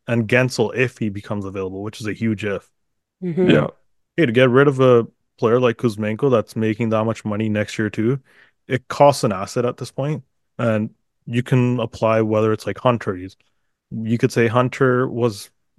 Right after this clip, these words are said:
Speaker 1: being given in just for them to take Kuzmenko, and then we give up a first, Guillermo, and a fourth.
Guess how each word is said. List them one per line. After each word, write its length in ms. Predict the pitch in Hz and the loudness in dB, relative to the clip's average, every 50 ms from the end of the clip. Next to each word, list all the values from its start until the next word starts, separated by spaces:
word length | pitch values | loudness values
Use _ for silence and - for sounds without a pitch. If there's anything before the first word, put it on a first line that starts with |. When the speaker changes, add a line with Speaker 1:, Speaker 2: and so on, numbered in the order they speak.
| - _ | -8 _
Speaker 1:
being 200 | - 123 120 117 | 0 2 2 4
given 320 | 107 120 123 113 117 113 | 4 4 4 4 4 2
in 240 | 117 113 110 110 107 | 2 2 0 -2 -2
just 220 | 104 117 113 - | -2 -2 -4 -2
for 120 | - - 113 | -2 -2 0
them 200 | 110 113 110 107 | 0 0 0 -2
to 60 | 107 | -4
take 380 | - - 113 110 104 - _ _ | -4 -2 -4 -4 -4 -6 _ _
Kuzmenko, 580 | - 117 104 104 113 117 120 117 - 107 98 101 | -4 -4 -2 0 0 0 0 0 -4 -4 -6 -4
and 80 | 101 101 | -4 -4
then 240 | 101 101 101 101 - _ _ _ _ _ _ _ | -4 -4 -6 -8 -12 _ _ _ _ _ _ _
we 100 | 117 113 | -2 2
give 180 | 113 127 113 123 | 4 4 4 4
up 160 | 120 - - | 0 0 -2
a 60 | 113 | -8
first, 420 | - - 117 113 117 117 - - | -4 -2 0 0 0 -2 -4 -6
Guillermo, 420 | 110 110 113 117 117 117 117 113 110 | -2 0 0 2 2 2 0 0 0
and 100 | 107 107 | -2 -4
a 20 | |
fourth. 460 | - - - 131 123 104 92 92 - | -6 -6 -4 -4 -4 -4 -4 -8 -16